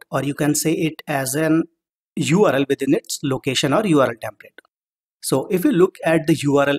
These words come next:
of our application in browser, we try to access slash Amit, but this middleware, use status code pages with redirects,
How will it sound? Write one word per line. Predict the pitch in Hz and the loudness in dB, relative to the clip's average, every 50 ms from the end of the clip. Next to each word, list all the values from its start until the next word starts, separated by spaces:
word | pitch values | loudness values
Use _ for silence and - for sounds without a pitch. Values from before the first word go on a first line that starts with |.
| - | -4
of | 139 127 - 139 | -6 -6 -2 -2
our | 127 123 123 123 123 _ _ - | -2 0 -2 -4 -8 _ _ -10
application | 127 - - - - 135 113 - - - 302 311 311 _ | -10 -10 -10 -10 -8 -6 -6 -4 -4 -2 -4 -4 -6 _
in | - 165 139 127 | -6 -6 -6 -2
browser, | 143 127 123 117 123 185 277 339 _ _ _ _ _ _ _ _ _ _ _ _ _ _ _ _ _ _ _ _ _ - | -2 -4 -4 -4 -4 -4 -4 -4 _ _ _ _ _ _ _ _ _ _ _ _ _ _ _ _ _ _ _ _ _ -6
we | - 139 151 151 147 | 0 2 4 4 4
try | 151 - 170 185 233 | 2 2 2 2 2
to | - 254 233 | 2 2 2
access | 190 175 - - 202 196 - - - _ _ | 2 2 0 -2 -2 -2 -2 -4 -6 _ _
slash | - - - 151 135 135 131 - - - | -10 -6 -2 0 0 0 -2 -4 -6 -4
Amit, | 147 135 156 269 330 - - - _ _ _ _ _ | -2 0 2 0 0 -2 -12 -20 _ _ _ _ _
but | 131 - 160 151 127 117 - - | -4 -2 -2 -2 -2 -6 -10 -2
this | - 233 226 - - - | 0 0 0 0 -2 0
middleware, | 165 147 135 131 120 110 110 110 120 - - - 269 | 0 2 2 0 -2 -2 -6 -8 -8 -12 -16 -18 -16
use | 202 131 117 123 160 170 170 175 170 | -14 -10 -2 2 2 4 4 2 0
status | - 160 147 151 156 - - | -2 -2 0 0 0 -2 -2
code | - - 151 147 151 - | 0 2 2 2 2 0
pages | 147 131 127 139 139 - - - - - | -2 -2 -2 -4 -6 -6 -8 -8 -8 -4
with | 143 147 135 - | -2 -2 -2 -2
redirects, | 135 127 117 120 113 - 143 165 - - | -4 -4 -4 -4 -6 -6 -6 -10 -10 -14